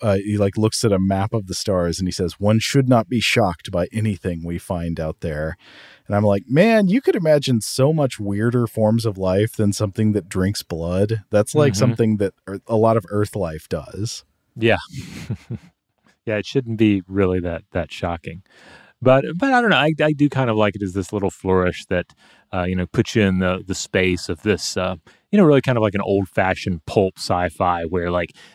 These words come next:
Speaker 2: the rest of the solar system is wild, baby. You don't know what's out there.
Speaker 1: Right.
Speaker 2: Could be teeming with all sorts of weird life.
Speaker 1: Life forms you can't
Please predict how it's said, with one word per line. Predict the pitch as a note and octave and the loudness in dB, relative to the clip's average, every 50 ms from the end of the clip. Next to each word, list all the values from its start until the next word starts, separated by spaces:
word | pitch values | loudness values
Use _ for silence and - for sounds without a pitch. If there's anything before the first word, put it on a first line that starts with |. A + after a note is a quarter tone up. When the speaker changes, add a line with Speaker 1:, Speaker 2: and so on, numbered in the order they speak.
| _ - | _ -2
Speaker 2:
the | G2+ F#2 F2+ | 0 2 2
rest | F#2+ F#2+ - - A#2 | 2 0 0 0 -2
of | G2+ | 0
the | G2+ G2+ | 0 0
solar | - - G#2+ G2+ G#2 G2+ | 2 2 2 4 4 2
system | - - - G#2+ G2 - - A2 G#2 | 0 2 0 0 0 2 0 2 2
is | G#2 F#2+ F2+ | 2 2 2
wild, | F2 G2 G2+ A2 A2+ A2 G#2+ G#2+ F#2+ F#2 | 2 2 2 4 4 4 2 2 0 0
baby. | G2 F#2+ F#2+ F#2+ F#2 | -2 0 0 0 -2
You | F#2 F#2+ G2+ | 0 0 0
don't | G#2 G#2 G#2 | 2 2 2
know | G2+ G2 | 2 2
what's | G#2 G#2 - - | 2 0 0 0
out | G#2+ G2+ G#2 G2 - | 0 0 0 0 -2
there. | G2+ F#2+ F2 D#2+ D2+ - _ _ _ - - - | -6 -4 -4 -6 -8 -10 _ _ _ -20 -16 -8
Speaker 1:
Right. | G#2+ G2 F2+ E2+ E2+ E2 _ _ _ - - | -6 -6 -6 -6 -8 -12 _ _ _ -6 -4
Speaker 2:
Could | C3+ A2+ | 0 0
be | A#2+ G#2+ | 0 0
teeming | - - D3 D3+ D3 C3 B2 A2+ | 0 2 4 4 6 6 4 2
with | G#2+ G2+ - | 2 2 2
all | G#2+ G2+ F#2 | 2 2 2
sorts | F2 F#2+ E2+ F#2+ | 0 -4 -8 -8
of | E2 F2 | -6 -4
weird | G2 F#2 F2+ E2+ | -2 -2 -2 -4
life. | F2+ F2 E2+ D#2+ D2+ - _ _ _ _ _ _ _ _ _ - | -4 -4 -4 -6 -8 -12 _ _ _ _ _ _ _ _ _ 0
Speaker 1:
Life | B2+ C3+ D#3+ F3+ - | 4 4 4 4 4
forms | A3+ G#3 F#3 D3 A#2+ | 2 0 0 0 -2
you | C#3+ C3 | -4 -6
can't | - - - D3+ C#3+ C3 | -6 -4 -2 -2 -2 -2